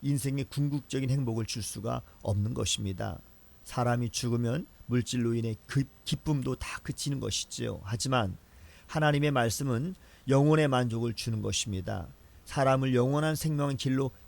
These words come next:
인도해 주는 것이지요. 참된 믿음의 사람은 물질적인 부유함보다 영적 부유함을 더 사모하는 것입니다. 영적 부요함을 추구하는 사람은 날마다 하나님의 말씀을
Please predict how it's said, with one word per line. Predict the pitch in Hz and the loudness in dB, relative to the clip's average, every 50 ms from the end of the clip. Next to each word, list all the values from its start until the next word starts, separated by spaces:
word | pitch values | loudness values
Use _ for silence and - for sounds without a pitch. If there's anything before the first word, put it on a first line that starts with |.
| - | -2
인도해 | - 143 131 120 104 113 113 | 0 0 2 2 0 -2 -2
주는 | 107 - 120 117 110 107 | -4 -4 -4 -4 -4 -4
것이지요. | 95 98 - - - - - - 107 101 92 - - - - _ - - - - - | -2 -2 -2 -2 -4 -4 -6 -4 -4 -4 -4 -6 -10 -14 -20 _ -20 -20 -20 -20 -12
참된 | - - 135 131 117 - 139 127 127 120 | -6 -4 -2 -2 -2 0 0 0 0 2
믿음의 | 110 120 127 117 127 123 123 127 123 123 | 0 0 0 2 0 0 2 0 0 0
사람은 | 120 117 120 117 123 127 120 113 113 143 185 - - - - - - | -2 -2 -2 -2 -2 -2 -2 -2 -4 -4 -6 -8 -14 -20 -20 -14 -2
물질적인 | - 127 131 123 - - 127 107 - 120 120 123 123 117 - | 0 2 2 2 0 -2 -4 -2 -2 -2 -2 -2 -4 -4 -6
부유함보다 | - - 135 139 127 123 120 117 113 92 90 95 92 - - 131 165 196 240 - - - - - - - 120 | -4 -2 0 0 0 0 0 -2 -4 -6 -8 -8 -8 -4 -4 -2 -2 -4 -6 -10 -16 -20 -20 -20 -12 -2 2
영적 | 123 131 135 127 - - 131 127 123 - - | 2 2 2 0 -2 -2 -2 -2 -2 -4 -8
부유함을 | - - 135 127 123 117 117 120 127 117 - | -2 0 2 2 2 2 0 -2 -4 -6 -8
더 | - - - - - 131 | -10 -14 -14 -14 -12 -12
사모하는 | - - 151 151 139 131 123 127 127 | -8 -6 -4 -2 -2 -2 -2 -2 -2
것입니다. | 113 107 101 - - - 104 101 95 104 113 101 92 85 - - - - - - - - - _ - | -4 -2 -2 -2 -4 -4 -4 -6 -4 -4 -6 -6 -6 -8 -12 -16 -20 -20 -20 -20 -20 -20 -12 _ -2
영적 | 120 123 120 - 127 120 - | 0 0 0 0 -2 -4 -4
부요함을 | - - 135 131 123 120 120 120 117 117 | -4 0 2 4 4 4 2 0 -2 -4
추구하는 | - - - 160 143 143 135 131 131 | -6 -6 -6 -4 -4 -2 -2 -2 -4
사람은 | 117 - 123 113 110 117 135 135 107 98 - - - - - - | -4 -4 -2 -2 -2 -2 -2 -2 -2 -4 -6 -10 -18 -20 -20 -10
날마다 | - 110 113 117 117 117 113 113 110 113 113 110 110 104 | -4 0 0 2 2 2 0 0 0 0 -2 -2 -4 -6
하나님의 | - - 160 165 151 147 143 143 147 139 | -6 -4 -2 0 0 0 0 -2 -2 0
말씀을 | 127 113 113 107 - - 117 120 123 127 117 | 0 -2 -2 -2 -4 -4 -4 -2 -2 -2 -4